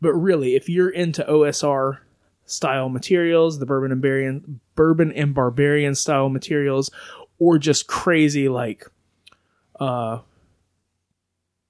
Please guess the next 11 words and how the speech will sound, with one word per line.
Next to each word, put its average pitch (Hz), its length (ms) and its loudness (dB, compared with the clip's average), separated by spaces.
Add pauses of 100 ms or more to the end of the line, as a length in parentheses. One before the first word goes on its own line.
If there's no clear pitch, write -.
(500)
jungle 165 580 2
sort 151 240 0
of, 139 60 -2
like, 131 240 -6
cannibal 147 760 0
exploitation 151 840 -2
style, 143 580 -2
like, 131 220 -6
Cannibal 151 360 -2
<laughs> - 20 2
Holocaust 156 1080 0